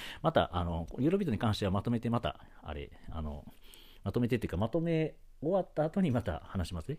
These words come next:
今日はユーロビートの話をするつもりで、あの、話してるんじゃないんで。まあまあ、ユーロビートってまあそういう感じで、で、結構ね、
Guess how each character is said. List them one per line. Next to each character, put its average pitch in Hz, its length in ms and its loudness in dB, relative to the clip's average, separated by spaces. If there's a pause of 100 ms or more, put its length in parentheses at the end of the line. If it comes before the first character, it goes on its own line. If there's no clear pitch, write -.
今 247 100 6
日 - 40 10
は 160 40 12
ユ 190 100 8
ー - 20 4
ロ 202 80 10
ビ 196 60 4
ー - 20 4
ト 151 60 8
の 90 60 6
話 92 200 0
を - 40 -2
す - 140 -8
る 98 120 -2
つ - 80 -4
も 101 100 2
り 92 60 0
で、 95 140 2
あ 82 80 -4
の、 80 80 -4
話 92 180 -2
し - 20 -6
て 90 80 -4
る 80 160 -6
ん 76 40 -10
じ 76 60 -10
ゃ 71 40 -12
な 71 80 -14
い - 40 -16
ん - 40 -16
で。 - 80 -18
ま 139 140 -4
あ 107 40 0
ま 113 80 2
あ、 - 20 2
ユ 120 120 2
ー - 20 4
ロ 151 80 4
ビ 147 100 2
ー - 20 -2
ト - 80 -8
っ - 20 -6
て - 80 -10
ま 78 80 -6
あ 80 40 -6
そ 92 120 -6
う - 20 -4
い 82 40 -6
う - 20 -8
感 82 160 -8
じ 123 60 -8
で、 151 120 0
で、 - 380 -16
結 - 160 0
構 80 100 -6
ね、 76 140 -8